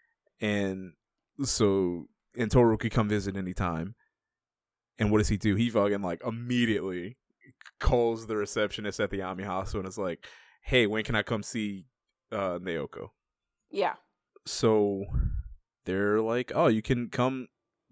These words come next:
Speaker 1: this day." I don't remember exactly when they said, but <laughs> he tells his,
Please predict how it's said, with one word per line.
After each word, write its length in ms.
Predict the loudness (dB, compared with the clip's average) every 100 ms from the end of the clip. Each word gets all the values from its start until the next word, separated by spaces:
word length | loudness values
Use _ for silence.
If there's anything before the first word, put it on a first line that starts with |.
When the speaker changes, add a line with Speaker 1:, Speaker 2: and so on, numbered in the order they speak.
| -2
Speaker 1:
this 260 | 0 0
day." 280 | 0 0 2
I 60 | 2
don't 100 | 2
remember 340 | 0 -4 -4
exactly 440 | -4 -4 -4 -2 -4
when 140 | -4
they 80 | -6
said, 260 | -6 -8 -8 -16 -20 _
but 220 | -8 -8 -8 _ 0
<laughs> 400 | 2 2 0 -2 -4 -16 -14 -16 -18 -16 -16 -16 -16 -16 -14
he 460 | -8 -2 0 0 0
tells 800 | 2 2 4 2 0 -4 -12 -12
his, 1000 | -10 -2 0 0 -2 -4 -6 -8 -8 -8